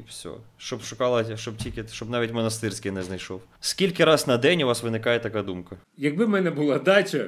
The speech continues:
Speaker 2: Ігор, <laughs> ця думка б в мене виникала. В мене немає дачі.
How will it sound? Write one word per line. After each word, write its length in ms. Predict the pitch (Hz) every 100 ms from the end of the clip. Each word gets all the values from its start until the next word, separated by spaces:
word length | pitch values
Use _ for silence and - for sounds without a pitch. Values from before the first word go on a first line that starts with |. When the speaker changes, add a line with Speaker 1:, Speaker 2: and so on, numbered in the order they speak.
| -
Speaker 2:
Ігор, 400 | 127 127 117 107 - - - 127
<laughs> 460 | 123 123 - - -
ця 180 | 208 208
думка 320 | 185 170 151
б 80 | 120
в 40 |
мене 260 | 147 165 139
виникала. 680 | 135 143 139 - 190 127 104 - - - - - - -
В 40 |
мене 380 | 165 214 196 - -
немає 680 | 160 190 190 185 160 139 135 -
дачі. 500 | - 147 117 - 107